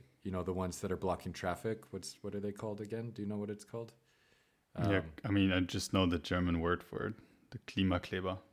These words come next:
Speaker 1: Aha. <laughs> Klimakleber. That's funny. The climate glue, basically, right, would be
Speaker 2: Yeah, the climate gluers.
Speaker 1: Yeah, climate gluers, 'cause they glue themselves to the ground.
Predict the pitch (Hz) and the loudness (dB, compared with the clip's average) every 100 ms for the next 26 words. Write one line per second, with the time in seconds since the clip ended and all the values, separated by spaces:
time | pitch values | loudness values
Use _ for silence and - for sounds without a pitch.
0 | _ _ 95 90 85 76 - - - 175 | _ _ -6 -4 -4 -6 -8 -4 0 2
1 | 135 214 - 220 202 196 131 - 151 165 | 2 0 2 6 6 4 -2 2 8 12
2 | 240 - - 220 104 95 87 101 - 180 | 12 12 12 10 10 8 6 4 4 6
3 | 113 120 120 127 123 98 104 104 101 90 | 8 8 6 2 -2 0 4 6 6 4
4 | 85 90 85 92 - 85 82 90 110 98 | 2 2 0 -4 -4 -4 0 0 0 -2
5 | 85 92 85 85 104 95 90 - - 95 | -2 0 0 0 2 2 0 -2 4 6
6 | 95 87 92 90 85 85 - - - 95 | 6 4 2 2 4 2 -2 -6 -6 -2
7 | 85 - - - 90 - 90 87 - 95 | -2 -2 2 2 2 -6 -6 -6 -4 -2
8 | 87 92 - 101 98 92 - 90 - 92 | 2 0 2 2 2 0 -2 -4 -4 -6
9 | 87 92 87 | -2 -2 -2